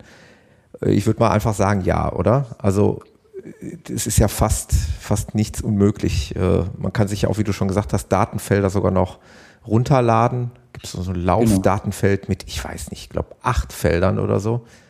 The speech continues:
Speaker 1: was
Speaker 2: Ja.
Speaker 1: mir persönlich jetzt zu viel wär.
Speaker 2: Ja.
Speaker 1: Also ich hab das Standard, äh, Datenfeld eine Vierfachaufteilung genommen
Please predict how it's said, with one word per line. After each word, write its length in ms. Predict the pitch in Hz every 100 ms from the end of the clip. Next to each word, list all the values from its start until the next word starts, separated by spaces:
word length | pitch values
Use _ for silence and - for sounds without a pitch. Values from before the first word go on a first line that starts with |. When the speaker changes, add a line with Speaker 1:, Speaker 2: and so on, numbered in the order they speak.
| _ -
Speaker 1:
was 240 | 107 104
Speaker 2:
Ja. 60 | 107
Speaker 1:
mir 60 | 110
persönlich 360 | 107 117 107
jetzt 160 | 110 -
zu 80 | 98
viel 400 | - 107 127 120
wär. 300 | 120 123 123 - - - - -
Speaker 2:
Ja. 180 | - - - _ -
Speaker 1:
Also 160 | 127 113
ich 80 | 170
hab 100 | -
das 140 | 127
Standard, 560 | - 135 139 123 - -
äh, 300 | 117 120 117
Datenfeld 800 | - 117 - 117 117 113 117 - 123
eine 160 | 110
Vierfachaufteilung 1000 | 104 - 120 - 87 90 - - 92 92
genommen 400 | 90 92 101 113